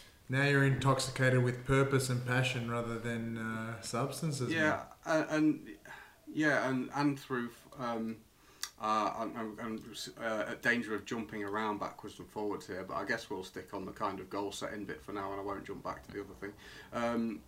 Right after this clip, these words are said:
Speaker 2: yeah, goal setting. Financially, you know, it's actually problematic starting a not-for-profit. Where does the money coming from? We're based in the U K.
Speaker 1: Mm.
Speaker 2: I'm in New Zealand. I've run a few fundraisers, which, uh,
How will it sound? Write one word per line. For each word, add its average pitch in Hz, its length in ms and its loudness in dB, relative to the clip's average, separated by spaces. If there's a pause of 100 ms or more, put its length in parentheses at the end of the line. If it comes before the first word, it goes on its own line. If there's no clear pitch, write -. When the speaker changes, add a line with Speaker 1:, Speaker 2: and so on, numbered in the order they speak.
(640)
Speaker 2:
yeah, 123 360 4 (340)
goal 127 220 2
setting. 104 460 -2 (260)
Financially, 143 880 4 (260)
you 120 140 -2
know, 110 240 0
it's - 340 -8
actually 117 380 -2 (140)
problematic 110 800 0
starting 110 340 0
a 107 40 -6
not-for-profit. 107 720 -4
Where 110 180 0
does 101 160 -8
the 107 80 -6
money 107 260 -2
coming 98 320 -8
from? 101 320 -6 (380)
We're 104 80 -8
based 110 340 2
in 110 120 -2
the 107 80 -2
U 123 240 0
K. 156 60 2
Speaker 1:
Mm. 139 520 4
Speaker 2:
I'm 110 140 -2
in 107 120 -2
New 104 200 -2
Zealand. 101 580 -6 (120)
I've 113 220 -2
run 120 160 0
a 110 80 -4 (360)
few 135 340 -2
fundraisers, 135 880 2 (460)
which, - 340 -6 (140)
uh, - 40 -14